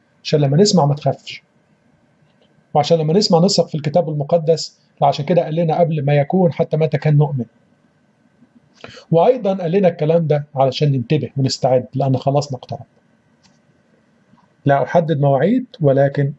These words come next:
أنادي بحياة الاستعداد. البراكين، انفجار بركان في، آه، بركان اسمه شيفيليو-،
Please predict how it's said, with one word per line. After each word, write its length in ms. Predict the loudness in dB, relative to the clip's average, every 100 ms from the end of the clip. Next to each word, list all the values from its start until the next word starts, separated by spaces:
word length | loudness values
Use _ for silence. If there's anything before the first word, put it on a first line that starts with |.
| 0
أنادي 320 | 4 4 2
بحياة 280 | -4 0 0
الاستعداد. 520 | 0 -4 -4 -4 -6 -14 _ _ _ _ _ _ _ _ -20 _ _ -20 -20 _
البراكين، 600 | 2 4 2 2 -2 -4 -12 -20 -20 _ 0
انفجار 520 | 2 2 2 4 2
بركان 560 | 0 -4 2 2 2 -4
في، 320 | -6 -6 -6 -2 0
آه، 120 | 2
بركان 360 | 0 2 2
اسمه 320 | 0 -2 -2 -2
شيفيليو-، 1000 | 2 2 2 0 4 4 4 4 2